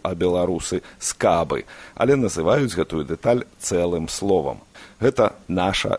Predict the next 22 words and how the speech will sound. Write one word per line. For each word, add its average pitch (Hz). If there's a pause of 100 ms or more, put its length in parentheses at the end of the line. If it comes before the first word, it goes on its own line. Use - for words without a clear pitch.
Вялікае 82
княства 76
Літоўскае, 107 (260)
гэта 120
наш 92
Адам 82
Міцкевіч, 120 (120)
наш 101
Дамейка, 101
беларусы 98
яшчэ 85
не 85
кажуць. - (320)
Чаму, 107 (100)
пра 90
гэта 87
пазней, 90 (220)
а -
пакуль 110
Севярын 95
Квяткоўскі 92
працягвае. 69